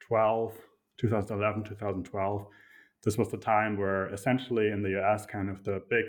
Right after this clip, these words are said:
push, the big push, um, under Obama to kind of push for climate policy. Waxman Markey was the name, so, like, kind of a cap and trade bill in the United States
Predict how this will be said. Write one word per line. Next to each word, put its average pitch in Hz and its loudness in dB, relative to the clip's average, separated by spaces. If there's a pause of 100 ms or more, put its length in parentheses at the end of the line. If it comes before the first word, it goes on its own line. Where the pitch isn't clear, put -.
(260)
push, 104 2 (260)
the 101 -6
big 107 0 (100)
push, 101 -2 (240)
um, 98 -4
under 98 2
Obama 95 -2
to 101 -12
kind 92 -8
of - -12
push 104 0
for 101 -4
climate 95 -6
policy. 92 -2 (640)
Waxman 104 2
Markey 95 -2
was 95 -2
the 92 -10
name, 95 -4
so, 95 -10
like, 92 -10
kind 104 -6
of 92 -6
a 98 -6 (400)
cap 123 4
and 113 -2
trade 98 0
bill 101 0
in 95 -2
the 98 -2
United 95 -4
States 98 0